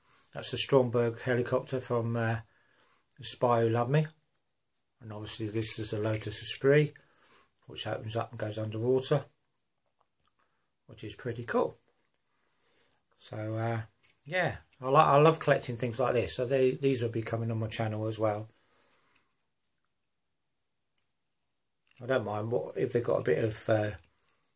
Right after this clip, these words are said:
you know, condi-, con-, condition issues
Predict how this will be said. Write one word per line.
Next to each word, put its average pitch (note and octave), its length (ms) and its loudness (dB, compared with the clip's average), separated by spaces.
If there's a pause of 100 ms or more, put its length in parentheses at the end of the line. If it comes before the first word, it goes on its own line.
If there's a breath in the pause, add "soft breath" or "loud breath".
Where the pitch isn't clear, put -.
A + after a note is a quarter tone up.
(340)
you C3+ 80 -18
know, G2 160 -16
condi-, - 540 -4
con-, A2+ 240 -10 (640)
condition A#2+ 500 2
issues A#2 560 -2